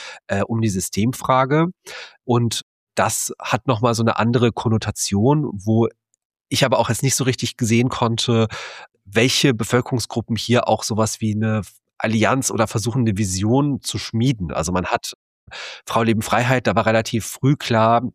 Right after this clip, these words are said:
hier gibt's so ein Bündnis aus verschiedenen Gruppen, ob das jetzt feministische, soziale oder Minderheitengruppen sind,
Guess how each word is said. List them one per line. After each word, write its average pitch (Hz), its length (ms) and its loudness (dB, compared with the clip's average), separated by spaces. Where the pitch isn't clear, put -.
hier 110 140 -2
gibt's - 260 -8
so 117 80 -2
ein 104 60 -2
Bündnis 120 480 -2
aus 101 320 2
verschiedenen 127 580 -2
Gruppen, 120 440 -2
ob - 180 -8
das - 160 -4
jetzt - 160 -6
feministische, 107 680 0
soziale 101 1000 0
oder 104 140 0
Minderheitengruppen 101 880 0
sind, 85 300 0